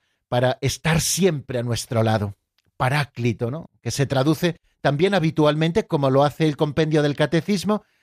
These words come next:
con esa palabra consolador, ¿no? El que nos consuela. Fijaros, siendo Jesús el primero que nos consuela,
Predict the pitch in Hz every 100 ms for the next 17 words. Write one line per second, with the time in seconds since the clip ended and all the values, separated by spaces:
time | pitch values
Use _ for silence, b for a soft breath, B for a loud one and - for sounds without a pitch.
0 | _ _ - 131 139 - 175 151 131 147
1 | 143 139 - 139 139 123 - 123 113 113
2 | 107 117 143 180 170 - 180 160 - -
3 | 151 135 - 170 127 123 110 _ _ _
4 | _ _ - 135 233 214 190 214 208 214
5 | 190 233 - 156 151 143 147 202 214 -
6 | - 143 139 - - 135 127 185 220 202
7 | 240